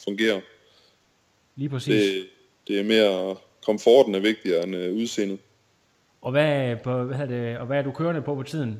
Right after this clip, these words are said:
Speaker 2: Hvad er wattmonsteret?
Speaker 1: Ja, det er så min, øh, det er min Trek Speed koncept. Den er jeg også rigtig, rigtig glad for.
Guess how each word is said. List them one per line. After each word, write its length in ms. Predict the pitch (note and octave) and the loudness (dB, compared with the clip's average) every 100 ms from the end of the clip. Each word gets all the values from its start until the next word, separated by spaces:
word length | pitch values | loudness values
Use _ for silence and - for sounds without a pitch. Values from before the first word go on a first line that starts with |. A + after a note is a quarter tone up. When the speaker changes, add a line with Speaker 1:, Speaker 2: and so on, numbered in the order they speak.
| B2+ | -6
Speaker 2:
Hvad 120 | C#3 | -2
er 440 | C#3 B2+ A#2+ A#2+ B2 | 0 -2 -4 -6 -4
wattmonsteret? 720 | D3 D3+ C3+ C3 B2 G#2+ G#2 - _ _ _ _ _ _ _ _ _ _ _ _ - - - _ _ _ _ - | -4 -2 -4 -6 -8 -10 -10 -16 _ _ _ _ _ _ _ _ _ _ _ _ -12 -12 -16 _ _ _ _ 6
Speaker 1:
Ja, 140 | A2+ A#2+ | 6 8
det 200 | D3+ D3 | 8 6
er 40 | |
så 220 | - A#2+ | 8 6
min, 240 | A2 G2 F#2+ | 6 2 0
øh, 400 | F2+ F2+ F#2 F#2+ | 0 0 0 2
det 100 | C3+ | 2
er 80 | |
min 160 | B2+ G2+ | 0 0
Trek 240 | - A#2 | 2 0
Speed 220 | - D3 C#3+ | 0 -6 -2
koncept. 720 | A2 F#2+ G2 - - - - | -2 2 2 0 -6 -6 2
Den 180 | B2+ G#2+ | 4 4
er 40 | |
jeg 80 | G2 | 2
også 360 | G2 - - G2+ | 0 -4 -4 0
rigtig, 240 | G#2+ - | -2 -2
rigtig 260 | G2+ G2 G2 | -4 -2 2
glad 180 | G2+ G2 | 4 4
for. 180 | F#2+ | -2